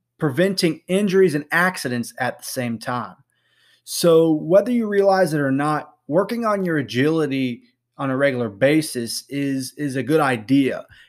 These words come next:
Every time you pick up a, a heavy bag of groceries or a piece of furniture or a mover around a, a small area, you're honing your agility skills. So it's easy, one of the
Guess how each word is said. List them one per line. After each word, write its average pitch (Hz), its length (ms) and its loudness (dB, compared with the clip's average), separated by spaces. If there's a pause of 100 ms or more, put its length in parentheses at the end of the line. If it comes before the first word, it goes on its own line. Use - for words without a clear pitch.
Every 175 180 0
time 185 260 0
you 175 80 0
pick 175 320 -6
up 175 240 0
a, 131 220 -2
a 131 140 -4
heavy 151 400 -2
bag 127 340 -2
of 117 140 -4
groceries 131 680 -2 (360)
or 135 220 2
a 127 80 0
piece 147 280 -2
of 113 80 -12
furniture 139 600 -2 (400)
or 143 220 4
a 135 40 2
mover 170 460 0
around 143 480 -4
a, 123 220 -6
a 123 40 -8
small 156 520 -2
area, 135 560 -2 (380)
you're 160 160 2
honing 190 640 -2
your 147 220 0
agility 120 540 -2
skills. - 720 -8 (320)
So 151 560 0 (360)
it's 156 300 -2
easy, 220 560 0
one 160 160 -4
of 156 60 0
the 147 120 -4